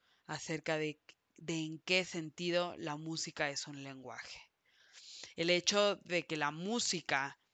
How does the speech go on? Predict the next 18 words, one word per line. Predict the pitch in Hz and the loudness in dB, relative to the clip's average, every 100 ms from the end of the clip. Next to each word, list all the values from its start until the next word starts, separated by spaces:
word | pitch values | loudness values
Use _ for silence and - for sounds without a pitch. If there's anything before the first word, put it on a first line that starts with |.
| _ | _
abarque | - 170 170 165 165 185 180 180 180 180 175 165 | 4 6 8 6 4 4 6 8 6 6 4 0
como | - 156 147 147 147 139 139 - | -4 -4 -2 -4 -4 -6 -10 -10
total | - 151 - 165 175 | -6 -4 4 4 4
sentido | - 190 180 175 175 156 120 - _ _ _ _ _ | -2 -2 -2 -2 0 0 -2 -12 _ _ _ _ _
el | - 165 | 0 2
oído, | 147 147 185 233 214 175 262 - _ _ _ _ _ _ _ - - - | 2 2 4 6 6 4 0 -8 _ _ _ _ _ _ _ -20 -12 -6
bueno, | 160 160 156 | 0 0 2
es | 147 156 147 | 0 0 6
de | 170 | 8
hacerse | 165 - 170 151 - | 8 6 0 0 -2
notar, | 156 143 - 147 135 143 | -2 -4 2 2 2 -2
¿no? | 147 170 | -2 -2
Porque | - 156 - 160 156 147 - - - - | -2 -4 4 6 6 2 -14 -20 -12 0
digamos | 165 165 196 | 2 2 -2
que | - 160 | 0 2
el, | 151 147 143 143 - - - - _ _ _ _ - | 4 2 -2 -2 -4 -6 -10 -18 _ _ _ _ -4
el | 196 180 170 160 | 0 2 2 0
sentido | 156 165 156 143 180 190 196 | -2 -4 -4 0 4 6 4